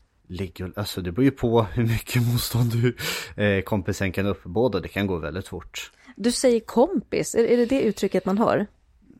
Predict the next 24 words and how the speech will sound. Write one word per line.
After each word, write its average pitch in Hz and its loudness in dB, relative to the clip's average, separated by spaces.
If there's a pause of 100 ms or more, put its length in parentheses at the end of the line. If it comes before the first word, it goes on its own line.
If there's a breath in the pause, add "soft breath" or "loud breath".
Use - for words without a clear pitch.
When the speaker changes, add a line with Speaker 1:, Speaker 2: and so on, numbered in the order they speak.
(180)
Speaker 1:
Ja, 95 -4
du 98 -2
kan 110 0
ju 104 2
säga 110 4
motståndare, 120 8 (320)
liksom, 95 -4 (180)
för 104 -6
till 95 -2
en 92 0
match 120 0
eller 104 4 (720)
partner 101 0
eller 98 2
vad 98 0
du 95 2
vill 92 0
använda 95 2
det 101 2
för, 95 -2
men 90 -4
kompis 104 -6
är 123 2
väl 113 -2